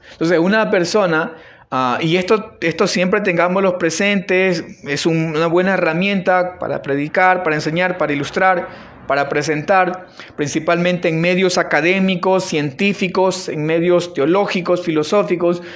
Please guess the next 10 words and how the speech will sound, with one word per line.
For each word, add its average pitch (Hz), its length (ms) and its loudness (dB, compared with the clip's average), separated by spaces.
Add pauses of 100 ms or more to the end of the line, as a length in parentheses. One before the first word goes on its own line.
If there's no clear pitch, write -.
(220)
para 160 420 0
de 165 320 2
esa 196 200 0
manera 202 480 2
poder, 175 320 4
eh, 202 160 -4
eh, 147 1300 0
preparar 190 540 2
el 254 140 6
terreno 175 580 0